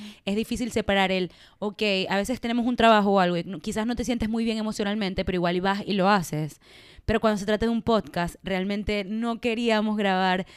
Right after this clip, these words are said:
algo cuando no nos sentíamos tan bien,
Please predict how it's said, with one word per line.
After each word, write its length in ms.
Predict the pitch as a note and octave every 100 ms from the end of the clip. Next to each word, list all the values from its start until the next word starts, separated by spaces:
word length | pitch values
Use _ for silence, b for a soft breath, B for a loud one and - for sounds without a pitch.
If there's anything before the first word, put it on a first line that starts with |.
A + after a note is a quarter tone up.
| B B B
algo 480 | - A#3 A#3 G#3 G#3
cuando 260 | G#3+ G#3+ G3+
no 100 | A3
nos 140 | B3
sentíamos 640 | C4 B3 A#3+ A3+ A3+ A3 -
tan 380 | A3+ A3 A#3
bien, 560 | A3+ G3+ F#3+ F3+ F#3+